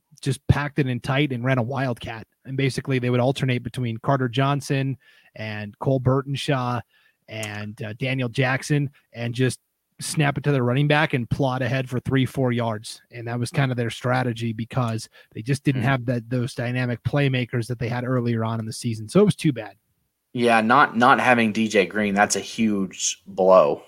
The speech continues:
Speaker 2: uh, to them. And, I mean, that's what, we've seen it around the state right now where players are injured and hurt and teams are just depleted. Um, just you, you start to, it's almost like the playoffs, who, who's healthy,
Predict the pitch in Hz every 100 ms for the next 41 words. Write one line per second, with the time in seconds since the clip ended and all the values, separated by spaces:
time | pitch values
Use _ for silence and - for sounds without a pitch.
0 | - 85 82 80 - - 85 85 76 85
1 | - 92 87 85 - _ _ - 120 120
2 | 131 131 117 110 117 - 135 147 127 131
3 | 110 - - 127 127 - - _ _ _
4 | 104 98 95 117 98 - 104 95 - -
5 | 117 123 120 107 - 113 120 135 117 90
6 | 117 139 - 104 98 - 120 117 104 95
7 | 90 - _ _ _ _ _ - 110 -
8 | _ - 101 - 127 147 87 - _ -
9 | 95 95 90 92 104 92 - 104 104 98
10 | - 135 127 - 139 - - - 95 143
11 | 151 143 - - 123 90 107 117 - 135
12 | 135 110 - 117 135 104 110 120 131 -
13 | 110 127 - 78